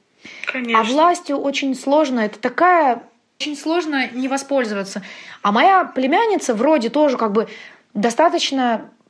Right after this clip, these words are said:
Speaker 1: Прогрессивные
Speaker 2: прогресс-,
Speaker 1: взгляды.
Speaker 2: вроде, вроде, ну не до конца, но всё же. За неё сватаются, а я в тот пери-, период заболела короной, вот это было до Нового года. Ей очень важно моё мнение, я это очень ценю,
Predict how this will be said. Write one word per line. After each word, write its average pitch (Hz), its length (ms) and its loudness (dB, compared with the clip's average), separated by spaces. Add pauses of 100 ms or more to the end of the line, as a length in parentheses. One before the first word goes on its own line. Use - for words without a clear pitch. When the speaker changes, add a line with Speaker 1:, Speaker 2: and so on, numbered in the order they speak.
(680)
Speaker 1:
Прогрессивные 220 560 0
Speaker 2:
прогресс-, 349 200 2
Speaker 1:
взгляды. 233 340 0
Speaker 2:
вроде, 320 500 4
вроде, 247 420 0
ну 262 100 0
не 311 140 2
до 302 120 2
конца, 320 360 0
но 285 100 -2
всё 320 300 0
же. 214 100 -4 (580)
За 233 160 0
неё 320 240 2
сватаются, 285 840 0
а 202 40 2
я 247 140 2
в 277 60 -6
тот 285 160 -4
пери-, 262 220 2
период 269 360 -2
заболела 233 400 0
короной, 277 480 0
вот 196 160 -6
это 208 140 -6
было 233 180 -2
до 202 120 -4
Нового 208 240 -2
года. 269 380 0 (760)
Ей 220 200 2
очень 254 280 0
важно 220 320 2
моё 190 160 -2
мнение, 269 440 0
я 226 180 4
это 220 160 0
очень 240 320 -2
ценю, 262 480 -2